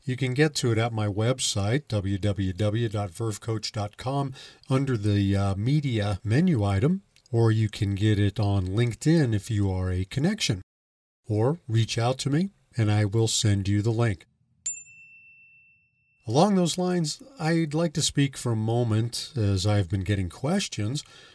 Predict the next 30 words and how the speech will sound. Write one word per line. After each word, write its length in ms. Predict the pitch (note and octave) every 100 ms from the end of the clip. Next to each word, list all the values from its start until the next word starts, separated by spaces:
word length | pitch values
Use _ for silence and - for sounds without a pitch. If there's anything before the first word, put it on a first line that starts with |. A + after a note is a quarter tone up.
| _ -
about 280 | B2+ D3+ D3
what 280 | D3 F3+ -
these 240 | E3+ -
types 300 | - D3 -
of 100 | G#2
articles, 640 | A2 C3 C#3 E3+ F3+ F3+ - _ _ _ _ _ _
individual 720 | A#2 A#2+ G#2+ A2 B2+ B2+ C3 B2+
or 160 | G#2
even 300 | G#2+ G#2+ A2
group 280 | F#2 C3+ G3
coaching, 580 | - A2 G2+ - B2 E3+ - _ _ _ _ _
has 260 | C3+ C#3 C3+
to 100 | B2+
do 260 | G#2 G#2
with 140 | A2 C3
the 100 | B2
larger 380 | G2+ G#2 G#2 C3
picture 560 | - A2+ - C3 D3 - _
of 100 | A2
fighting 380 | - A#2+ G#2+ G2+
racism, 720 | F#2+ G#2 A#2+ - C#3 E3+ G3 - _ _ _ -
creating 560 | - A#2+ G#2+ G2 F2+
unity, 600 | F2+ A2+ D3+ - F3+ F#3 - _ _
social 460 | - - A#2+ B2 E3+
justice, 640 | A#2+ G#2 - - F#3 - - _ _ _ _ _ _
the 80 | A2
topics 460 | A#2 A2+ A2 -
of 160 | G2+ -
police 360 | G2+ G2 C#3+
brutality, 840 | - E3 D#3 B2 G#2+ F#2+ G2 E3 G3